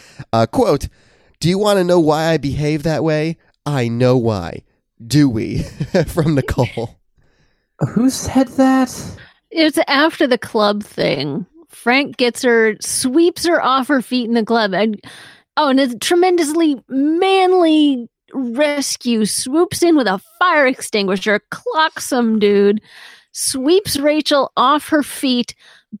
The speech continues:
Speaker 3: boots several people in the face.
Speaker 2: Oh,
Speaker 3: Gets
Speaker 2: he is a,
Speaker 3: <laughs> out of the
Speaker 2: he
Speaker 3: club
Speaker 2: assaults,
Speaker 3: safety.
Speaker 2: he assaults so many people in this movie.
Speaker 1: He really does.
Speaker 3: Yeah.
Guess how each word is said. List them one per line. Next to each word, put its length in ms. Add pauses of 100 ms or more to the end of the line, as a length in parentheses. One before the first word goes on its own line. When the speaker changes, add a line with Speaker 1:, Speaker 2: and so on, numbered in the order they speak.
Speaker 3:
boots 440
several 600
people 320
in 120
the 80
face. 600
Speaker 2:
Oh, 220
Speaker 3:
Gets 160
Speaker 2:
he 140
is 260
a, 180
Speaker 3:
<laughs> 300
out 100
of 60
the 140
Speaker 2:
he 60
Speaker 3:
club 60
Speaker 2:
assaults, 600
Speaker 3:
safety. 440 (340)
Speaker 2:
he 160
assaults 560
so 480
many 280
people 420
in 60
this 200
movie. 480
Speaker 1:
He 140
really 340
does. 140
Speaker 3:
Yeah. 240